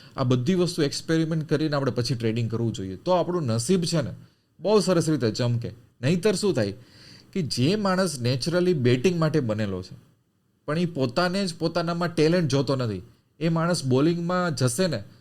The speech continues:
તો એટલો બધો સક્સેસફુલ ક્યારેય નહીં થઈ શકે. એ તમને ખબર છે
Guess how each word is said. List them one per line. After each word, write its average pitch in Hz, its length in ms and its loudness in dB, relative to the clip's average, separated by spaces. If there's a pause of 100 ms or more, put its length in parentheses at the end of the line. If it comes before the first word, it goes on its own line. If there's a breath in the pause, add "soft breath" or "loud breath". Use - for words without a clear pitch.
(140 soft breath)
તો - 120 -4
એટલો 151 200 -2
બધો 165 200 0
સક્સેસફુલ 160 640 -2
ક્યારેય 175 460 0
નહીં 165 180 0
થઈ 139 160 0
શકે. 117 260 -2
એ 98 200 -2
તમને 185 400 -2
ખબર 196 300 2
છે 202 140 0